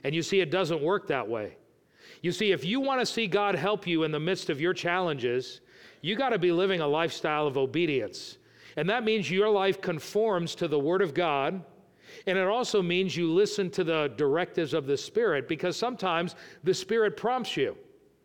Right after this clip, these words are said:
Now listen, I'd be the first to tell you, and so would my wife, I'm not perfect at all. That's why we're under grace.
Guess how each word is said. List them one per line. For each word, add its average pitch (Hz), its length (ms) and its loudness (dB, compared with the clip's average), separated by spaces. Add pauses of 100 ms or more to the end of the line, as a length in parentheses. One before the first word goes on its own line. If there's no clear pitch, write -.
(540)
Now 175 120 0
listen, 196 280 2
I'd 170 160 0
be 180 100 2
the 156 100 0
first 180 260 -4
to 151 60 -8
tell 170 260 -2
you, 185 140 4
and 131 80 -6
so 160 160 -2
would 151 100 0
my 143 120 -4
wife, 143 440 -4 (420)
I'm 196 120 -4
not 151 200 -4
perfect 147 380 -4
at 151 80 -2
all. 156 320 -8 (400)
That's 170 260 -2
why 180 180 2
we're 151 200 0
under 147 300 -2
grace. 117 640 -6